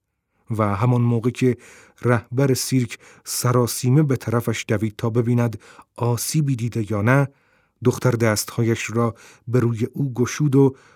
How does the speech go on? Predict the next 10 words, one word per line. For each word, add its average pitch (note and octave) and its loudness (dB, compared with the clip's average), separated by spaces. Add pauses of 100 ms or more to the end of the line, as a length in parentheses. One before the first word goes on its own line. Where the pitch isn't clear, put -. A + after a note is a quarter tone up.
(140)
با A#2+ 0
صدای C#3+ 2
جانسوز A#2 -2
و A#2+ 0
سوزناک A2 -2 (320)
خیلی B2 -2
بلند A2 0
گفت: A2 -4 (300)
"بابایی، C3+ 2 (600)
بابایی." D3+ 0